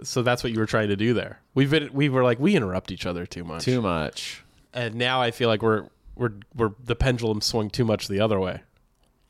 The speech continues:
Speaker 1: Where we're like, "Okay, you, you, you have more?"
Speaker 2: Well, no, I, I'm in the eye. I live in the eyes.
Speaker 1: Ah.
Speaker 2: As a, uh, you know, I'm not even gonna say actor because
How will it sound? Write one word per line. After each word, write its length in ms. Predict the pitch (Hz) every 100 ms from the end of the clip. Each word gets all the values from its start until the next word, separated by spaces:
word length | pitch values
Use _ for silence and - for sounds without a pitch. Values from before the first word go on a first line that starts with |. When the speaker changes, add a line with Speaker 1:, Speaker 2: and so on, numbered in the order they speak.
| _
Speaker 1:
Where 140 | 113 107
we're 160 | 101
like, 180 | 95 92
"Okay, 180 | 123 165
you, 220 | 139 165 156
you, 200 | 117 131 143
you 200 | 139 139
have 180 | 143 139
more?" 340 | 147 165 254 - _ _ -
Speaker 2:
Well, 200 | 139 147
no, 160 | 165
I, 200 | 127 147 175 117
I'm 120 | 143
in 80 | 170
the 160 | 120
eye. 200 | 98 104 -
I 100 | 135
live 220 | 185 185
in 80 | 143
the 140 | 110
eyes. 320 | 98 98 82 -
Speaker 1:
Ah. 880 | 120 131 131 127 120 107 95 - -
Speaker 2:
As 320 | 107 104 101 98
a, 260 | 95 87
uh, 420 | 85 82 78 76 - _
you 120 | 165
know, 80 | 202
I'm 100 | 196
not 140 | 208
even 120 | 190
gonna 140 | 151 123
say 180 | 127 110
actor 440 | 90 107 - 120
because 640 | 104 101 107 98 90 -